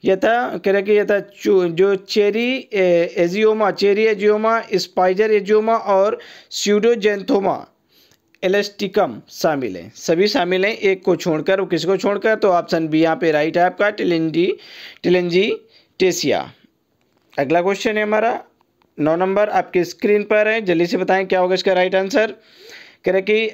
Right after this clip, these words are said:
having, यहाँ पे ऑप्शन आपका ये कह रहे कि क्वेश्चन है, कह रहे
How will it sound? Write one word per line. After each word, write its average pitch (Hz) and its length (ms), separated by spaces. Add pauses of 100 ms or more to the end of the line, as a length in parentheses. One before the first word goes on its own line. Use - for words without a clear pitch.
(120)
having, 185 540 (1900)
यहाँ 147 100
पे 180 400 (840)
ऑप्शन 160 340
आपका 196 320
ये 202 80
कह 214 120
रहे 214 100
कि 214 240
क्वेश्चन 202 360
है, 233 120 (460)
कह 190 60
रहे 208 140